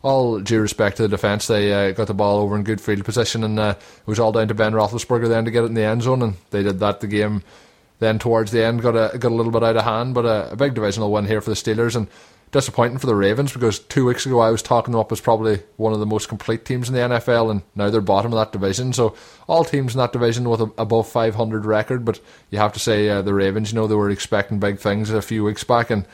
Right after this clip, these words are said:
you know, now they're, they're fighting to get back in contention for this division.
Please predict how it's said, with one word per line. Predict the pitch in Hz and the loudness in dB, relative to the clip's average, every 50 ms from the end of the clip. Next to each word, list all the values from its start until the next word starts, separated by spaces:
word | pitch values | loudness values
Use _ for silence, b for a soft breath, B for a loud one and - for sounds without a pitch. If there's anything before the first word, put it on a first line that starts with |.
| B B B | B B B
you | - 107 | -4 -2
know, | 104 | 0
now | 95 95 92 92 | 0 2 2 2
they're, | 101 110 110 98 | 2 2 2 2
they're | - 104 104 | 0 -2 -4
fighting | - - 110 107 101 98 107 | 0 0 0 0 0 -2 -2
to | 101 113 107 107 95 | 0 0 0 0 -2
get | 104 107 - | -4 -4 0
back | - 107 107 104 - | 0 0 0 0 -2
in | 113 110 107 101 101 b b b b b b b | -4 -2 -4 -4 -6 b b b b b b b
contention | - 113 101 123 117 110 - - | -8 -6 -2 0 0 0 0 -4
for | 104 - | -2 -2
this | 117 110 - | -2 -2 0
division. | - 110 107 107 123 151 147 | -2 -2 -2 0 0 -2 -6